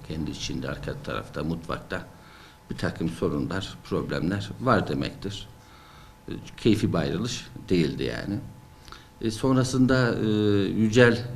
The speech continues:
İldiz hocamız da o günkü şartlarda yine, e, Süper Lig'de görev yapmış hocalarımızla, e, devam etme arzusu içerisindeydik ama, e, başvurduğumuz,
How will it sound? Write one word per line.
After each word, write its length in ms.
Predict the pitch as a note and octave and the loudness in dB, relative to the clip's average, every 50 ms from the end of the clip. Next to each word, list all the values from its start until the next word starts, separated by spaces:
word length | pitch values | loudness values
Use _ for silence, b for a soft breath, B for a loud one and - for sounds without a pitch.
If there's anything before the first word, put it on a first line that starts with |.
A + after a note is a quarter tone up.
| - - - | -6 0 2
İldiz 440 | A2 G#2+ G2 G#2 G#2 - - - - - - - - - | 2 4 4 2 0 -2 -4 -8 -12 -16 -18 -20 -10 -4
hocamız 480 | - F#2+ F2 G2 F#2+ F#2 F#2+ E2+ - D#2+ | -2 0 2 4 4 4 4 2 2 0
da 160 | E2 F#2 - - | -2 -2 -2 0
o 120 | F#2+ F2 | 0 2
günkü 280 | F2 F2+ F2+ F2 F#2 F2+ | 2 2 0 0 -2 -4
şartlarda 680 | - - D2 C#2+ - - - - A#2+ - - - - - - - | -4 -4 -6 -6 -6 -6 -6 -6 -6 -6 -8 -8 -8 -8 -8 -8
yine, 220 | - - - - - B B B B B B B B B B B B B - - - | -8 -8 -8 -8 -10 B B B B B B B B B B B B B -20 -12 -8
e, 80 | - E2+ D#2+ D#2+ D2+ D2+ D#2 E2 E2 E2 E2 E2 - - - | -6 -4 -4 -4 -4 -4 -4 -4 -6 -6 -6 -8 -10 -12 -6
Süper 300 | - - G#2 G2+ F#2 F2+ | -2 2 4 4 4 4
Lig'de 540 | F#2+ F2+ - - G2 F#2 F2+ E2+ - - - - - - - | 2 0 2 4 4 4 4 2 0 -4 -10 -14 -14 -6 -2
görev 280 | F2+ E2+ E2 E2 D2+ | 0 2 2 2 0
yapmış 320 | - D#2+ D#2+ - - E2+ - | -2 -4 -6 -6 -10 -10 -6
hocalarımızla, 840 | - E2+ E2 F2 E2 D#2 D#2 D#2+ D2+ D#2 F2 E2 - E2+ D2+ C2+ C2 - - - - - B B B B B B B B B B B B B - - - - | -6 -4 -4 -2 -2 -2 -2 -2 0 0 0 -2 -2 -4 -8 -10 -10 -12 -16 -18 -20 -20 B B B B B B B B B B B B B -20 -20 -14 -8
e, 40 | E2+ E2 D2 D2 - - - | -6 -4 -4 -4 -6 -4 -2
devam 320 | F2 E2+ E2 E2+ E2+ E2 E2+ | 0 2 4 4 4 4 2
etme 360 | E2+ E2+ E2+ - - E2 D#2 | 0 -2 -4 -6 -4 -4 -4
arzusu 440 | - C2+ E2 D#2 D#2 - - - - | -2 -2 -2 -4 -4 -8 -12 -10 -8
içerisindeydik 760 | - E2 C#2+ C#2+ - - D2+ C#2+ C2+ D#2 F2 G#2+ G#2+ - - | -6 -6 -6 -6 -6 -6 -6 -6 -4 -4 -4 -4 -4 -4 -2
ama, 200 | F2+ F2+ F#2+ G2+ - - - B B B B B B B B B - - | -2 -2 -2 -4 -6 -10 -16 B B B B B B B B B -12 -8
e, 60 | G2 F2 E2+ D#2+ D#2+ E2 E2+ E2 E2+ E2+ E2 - - - - - - - - - - - - - - - - - - - - - - - - - - - - | -4 -4 -2 -2 -2 -4 -4 -2 -4 -4 -4 -4 -6 -6 -8 -8 -10 -12 -14 -16 -18 -20 -20 -20 -20 -20 -20 -20 -20 -20 -20 -20 -20 -20 -20 -20 -20 -20 -12
başvurduğumuz, 880 | - - G2 F#2+ G2 - - G2+ F#2 E2 D2+ E2+ D#2 D2+ E2+ F2 D#2+ - | -4 -2 -2 0 0 0 0 0 0 2 2 0 0 0 0 -2 -4 -8